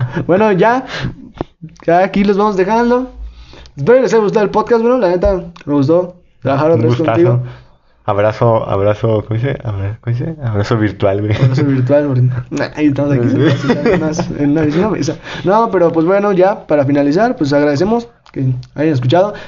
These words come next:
Speaker 2: Discúlpenos, ahí dispensen, como dicen, dispensen,
Speaker 1: Dispénsenme.
Speaker 2: porque pues no grabábamos. Esperamos grabar, esperamos, digo, ¿verdad? Si mi compa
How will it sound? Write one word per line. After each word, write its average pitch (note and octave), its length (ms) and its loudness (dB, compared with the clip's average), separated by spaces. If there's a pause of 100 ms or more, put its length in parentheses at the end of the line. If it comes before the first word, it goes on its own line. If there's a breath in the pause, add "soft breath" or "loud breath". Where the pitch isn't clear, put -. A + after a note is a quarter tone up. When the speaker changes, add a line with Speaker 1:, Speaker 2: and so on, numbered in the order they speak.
(120)
Speaker 2:
Discúlpenos, G#3+ 880 0
ahí E3 140 0
dispensen, F3+ 640 0
como D#3 180 0
dicen, F3+ 220 0
dispensen, F#3 140 -4
Speaker 1:
Dispénsenme. B2+ 720 -2 (140)
Speaker 2:
porque C#3+ 380 0
pues C3 140 -2
no D3+ 120 2
grabábamos. F3+ 640 2 (420 soft breath)
Esperamos F#3+ 680 0 (160)
grabar, C#3+ 540 0 (480)
esperamos, C#3 560 0
digo, C#3 180 2
¿verdad? C#3+ 220 0
Si - 140 -4
mi B2+ 120 2
compa C#3 360 -2